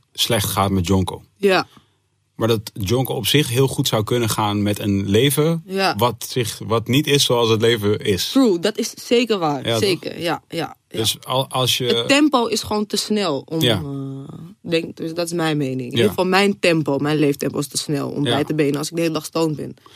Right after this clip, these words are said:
Speaker 2: gewoon niet te
Speaker 1: Ja.
Speaker 2: doen.
Speaker 1: Nou, ik denk zo, ja, dat, maar ik denk dat het in het algemeen zo is.
Speaker 2: Maar heb je gebloot?
Speaker 1: Ja, ja, ja.
Speaker 2: Ja?
Speaker 1: Ja.
Speaker 2: Maar flink gebloot ook?
Speaker 1: Mm, nee, niet, niet, nee, nee, nee, nee. Niet,
Speaker 2: Nee?
Speaker 1: niet die, niet die wake and bake, nee, nee, dat niet.
Speaker 2: Ja,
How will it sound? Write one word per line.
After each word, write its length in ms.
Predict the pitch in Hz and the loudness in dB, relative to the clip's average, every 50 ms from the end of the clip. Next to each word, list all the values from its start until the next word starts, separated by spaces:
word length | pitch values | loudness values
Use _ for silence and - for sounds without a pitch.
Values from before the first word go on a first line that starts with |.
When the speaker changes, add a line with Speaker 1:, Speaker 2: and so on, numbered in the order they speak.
| - - | -16 -10
Speaker 2:
gewoon 100 | - 202 | -8 -6
niet 80 | 208 | -6
te 60 | 196 202 | -2 -2
Speaker 1:
Ja. 80 | - - | 0 0
Speaker 2:
doen. 140 | 196 160 - - _ _ _ | -2 -2 -6 -12 _ _ _
Speaker 1:
Nou, 160 | - 165 180 180 | 2 2 4 4
ik 60 | 151 | 6
denk 160 | 160 160 151 | 6 4 6
zo, 120 | - - 139 | 4 4 2
ja, 280 | 135 139 165 156 110 98 | 4 4 2 2 2 0
dat, 340 | 98 101 131 127 - 135 | -2 -2 -2 -2 -2 -2
maar 180 | 120 120 117 117 | -2 -2 -2 -2
ik 100 | 117 104 | -2 -2
denk 180 | 113 135 131 117 | -2 -2 0 0
dat 100 | 127 113 | 0 0
het 120 | 117 - | 0 -2
in 100 | - 120 | -4 -4
het 120 | 120 - | -6 -4
algemeen 420 | - 120 123 117 - 123 135 135 135 | -4 -4 -4 -4 -4 -2 -2 0 0
zo 160 | 123 117 110 | 0 0 -2
is. 260 | 113 117 113 104 - - | 0 0 0 0 0 2
Speaker 2:
Maar 80 | 190 | 2
heb 100 | 233 233 | 2 2
je 60 | 277 | 2
gebloot? 500 | 254 - 226 226 262 302 370 403 - - - | 2 2 2 2 2 2 0 0 -2 -4 -8
Speaker 1:
Ja, 300 | - - - 160 160 127 | -8 -2 2 4 4 4
ja, 100 | 117 107 | 2 2
ja. 100 | 101 95 | -2 -2
Speaker 2:
Ja? 240 | 98 214 254 294 349 - _ _ _ _ | -4 -4 -6 -8 -10 -14 _ _ _ _
Speaker 1:
Ja. 240 | - 107 101 90 82 - - - - _ _ _ _ _ | -8 -6 -6 -6 -8 -10 -16 -20 -20 _ _ _ _ _
Speaker 2:
Maar 100 | - 175 | -10 -8
flink 380 | 165 - - 240 254 269 285 277 | -6 -2 2 4 4 4 4 4
gebloot 420 | - 240 220 208 233 240 240 240 - | 2 0 0 0 0 0 -2 -2 -2
ook? 120 | 220 240 | -2 0
Speaker 1:
Mm, 1400 | 127 123 123 127 127 123 123 120 123 127 139 143 73 71 71 69 69 67 65 62 62 62 58 58 58 57 - - - - - - - - - - - _ _ _ | 0 0 0 0 0 -2 -4 -6 -6 -6 -6 -6 -6 -6 -6 -8 -8 -10 -10 -10 -12 -12 -12 -12 -14 -14 -16 -16 -18 -20 -20 -20 -20 -20 -20 -20 -20 _ _ _
nee, 460 | - 131 120 113 110 101 101 101 101 104 | -8 -6 -4 -4 -4 -4 -4 -6 -6 -6
niet, 160 | 107 120 131 | -6 -4 -2
niet, 280 | 135 143 156 160 143 143 | 2 4 4 4 2 2
nee, 180 | 147 147 147 139 | 2 4 4 4
nee, 240 | 127 123 120 120 117 | 2 2 0 0 2
nee, 80 | 113 107 | 0 0
nee. 180 | 104 98 92 | 0 -2 -2
Niet, 180 | 98 107 127 139 | -2 0 0 2
Speaker 2:
Nee? 80 | 135 | 2
Speaker 1:
niet 180 | 135 143 143 127 | 2 2 2 2
die, 220 | 131 131 131 127 | 0 0 -2 -2
niet 200 | 120 127 135 131 | -2 -2 -4 -4
die 180 | - 131 123 113 | -4 -6 -6 -2
wake 220 | 107 117 120 113 | -2 -2 -2 -2
and 80 | 120 110 | -2 0
bake, 180 | 113 117 110 101 | 2 2 2 2
nee, 180 | 110 110 107 101 | 2 0 0 0
nee, 280 | 101 101 95 92 92 92 | 0 -2 -2 -4 -6 -8
dat 200 | - 107 104 98 | -6 -6 -4 -4
niet. 220 | 95 90 87 - | -4 -6 -8 -8
Speaker 2:
Ja, 120 | 87 - | -10 -12